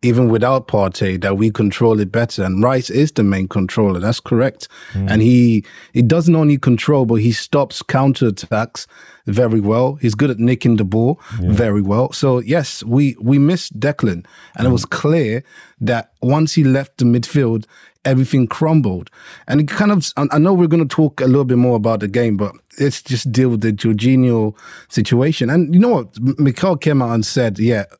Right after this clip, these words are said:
Speaker 1: um, mistakes are part of football and we have to love him." You know what? All the good positive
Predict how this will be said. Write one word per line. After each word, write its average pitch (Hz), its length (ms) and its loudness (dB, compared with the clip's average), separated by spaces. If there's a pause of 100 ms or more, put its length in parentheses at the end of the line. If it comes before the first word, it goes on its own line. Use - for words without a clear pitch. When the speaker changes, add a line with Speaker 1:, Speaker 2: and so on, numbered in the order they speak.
(180)
Speaker 1:
um, 104 400 0 (100)
mistakes 127 460 0
are 120 80 -2
part 117 300 -2
of 101 120 -2
football 107 640 -2 (320)
and 104 120 0
we 107 60 2
have 113 200 0
to - 100 0
love 113 260 0
him." 110 400 0 (200)
You 117 60 2
know 131 120 2
what? 123 260 2 (380)
All 135 160 2
the 123 80 0
good 110 260 -4
positive 110 460 -2